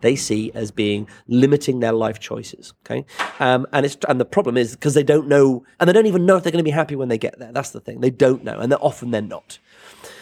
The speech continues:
So it's not a great way to live, and it's certainly not a great way to build a scene because it's the same idea, right? I look forward. "Oh, I know, this is the bit when at the end of this is gonna be like the end of, you know, the Dead Parrot sketch. It's gonna be that great."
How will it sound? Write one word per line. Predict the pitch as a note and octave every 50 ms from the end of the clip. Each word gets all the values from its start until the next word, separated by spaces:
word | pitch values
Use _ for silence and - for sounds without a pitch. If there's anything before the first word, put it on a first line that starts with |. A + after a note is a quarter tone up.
| - - _
So | - - - - - B3+ F#3+ D3 A#2 - D3 -
it's | D#3 D3+ G#3
not | B3 B3 A3
a | F3
great | - C#3 C3 F#2+
way | B2 A#2
to | - - A#2+
live, | B2+ E3 G3 - G2+ F#2+ - - -
and | C3+ D3
it's | D#3+ -
certainly | - - - D3+
not | C#3 B2 B2
a | -
great | - B2 B2
way | B2 A#2+
to | - B2 A2
build | G#2+ - B2 A2+ A2 A#2
a | A2+
scene | - - - - G#3+ - A2+ A2 A#2
because | B2 B2+ - D#3 C3+ C3+
it's | D3+ D3 -
the | D#3
same | - D#3+ D#3 C#3 C3+
idea, | C3+ C#3 C#3+ G#3 G#3 D3 G#2+
right? | A#2+ D#3+ G3 -
I | - F3
look | F3+ E3+ G#3 G#3 -
forward. | - G3+ F3+ C#3 B2 D3
"Oh, | F#3+ G3
I | G#3 G#3+
know, | A3+ A3 F#3+
this | D3+ G3 G#3+ -
is | A3+ F#3+
the | F#3 F#3
bit | D3 - G#3+ D#3+ -
when | F3+ F3 E3+
at | E3+ E3+
the | F3 F#3 G3
end | F#3+ G3+
of | G3 F#3+
this | G3+ F#3 -
is | F#3+ E3+ F3+
gonna | F3+ F#3+ F#3+
be | F3+ F3
like | E3+ E3+ - D#3+
the | E3+ E3+ F3
end | F3 E3+ D#3+
of, | E3+ E3+ D#3 D3
you | D#3 F3
know, | E3 D#3 D3
the | D3+
Dead | C#3+ D#3+ E3 D#3+ D3 -
Parrot | - F3+ F3 D#3 - -
sketch. | - C#3 A#2+ -
It's | - -
gonna | - C#3 C3+
be | C3+
that | B2+ C#3+ C3+ -
great." | - D#3 E3 C#3+ - -